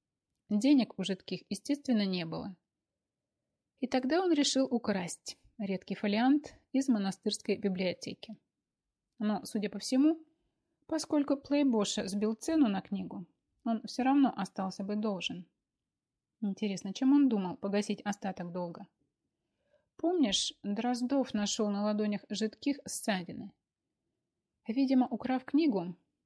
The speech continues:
он перебирался через ограждение. Не пойдет же он с ней через ворота? Хм, логично.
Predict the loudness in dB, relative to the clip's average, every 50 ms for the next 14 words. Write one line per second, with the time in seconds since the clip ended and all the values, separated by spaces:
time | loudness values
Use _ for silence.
0 | _ _ -2 -2 -2 -2 -2 -4 -4 -2 0 2 2 2 2 2 0 0 -4 -6
1 | -8 -6 -6 -6 -6 -4 -4 -2 0 0 0 0 -2 -4 -6 -6 -6 -8 -10 -12
2 | -14 _ _ _ _ _ _ _ _ _ _ _ _ _ _ _ _ _ _ _
3 | _ _ _ -4 -4 -2 -2 0 0 2 2 2 2 2 0 -2 -4 -4 -4 -4
4 | -4 -6 -6 -8 -8 -8 -6 -6 -4 -6 -4 -2 -2 -2 -2 -4 -8 -12 -18 _
5 | _ _ _ _ _ _ _ _ _ _ _ _ _ _ _ _ _ _ _ _
6 | _ _ _ _ _ _ _ _ _ 2 4 4 6 6 6 6 6 4 4 0
7 | -4 _ 0 2 4 4 4 2 2 0 -2 -2 -2 -2 0 0 -2